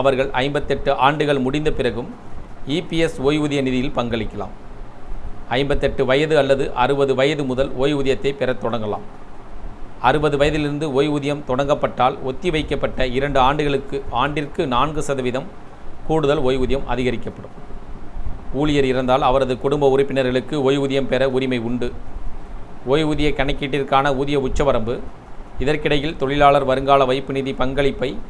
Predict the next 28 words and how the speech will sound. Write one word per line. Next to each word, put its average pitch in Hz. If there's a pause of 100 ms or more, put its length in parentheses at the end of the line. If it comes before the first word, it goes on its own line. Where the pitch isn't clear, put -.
(380)
கணக்கிடுவதற்கான 143 (120)
சம்பள 139
வரம்பை 127 (140)
பதினைந்தாயிரம் 135
ரூபாயிலிருந்து 135
இருபத்தி 135
ஓராயிரம் 135
ரூபாயாக 127
உயர்த்துவது 139
குறித்து 123 (640)
பரிசீலிக்க 147
தொழிலாளர் 147
அமைச்சகம் 131 (200)
சமீபத்தில் 139
நிதி 139
அமைச்சகத்திடம் 135
முன்மொழிந்துள்ளது. 127 (1080)
செப்டம்பர் 131
ஒன்று, 147
இரண்டாயிரத்தி 135
பதினான்கு 139
முதல் 139 (120)
இ - (100)
பி 147
எஸ் 139
ஓய்வூதிய 139
திட்டத்தை 131 (100)
கணக்கிடுவதற்கான 135